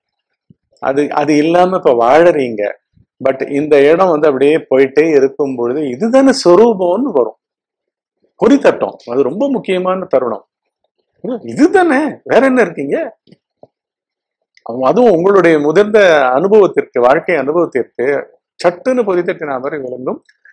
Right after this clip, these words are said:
அதை கண்டிப்பாக எப்போ அடுத்த வகுப்புக்கு வரீங்களோ தெரியாது எனக்கு, எப்போ அடுத்த சந்நிதிக்கு வரீங்களோ தெரியாது.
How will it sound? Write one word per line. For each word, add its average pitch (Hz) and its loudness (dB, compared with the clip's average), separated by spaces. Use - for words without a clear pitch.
அதை 123 -2
கண்டிப்பாக 160 0
எப்போ 127 0
அடுத்த 143 6
வகுப்புக்கு 131 2
வரீங்களோ 147 0
தெரியாது 131 2
எனக்கு, 113 -4
எப்போ 156 0
அடுத்த 151 0
சந்நிதிக்கு 135 -2
வரீங்களோ 123 -6
தெரியாது. 120 -10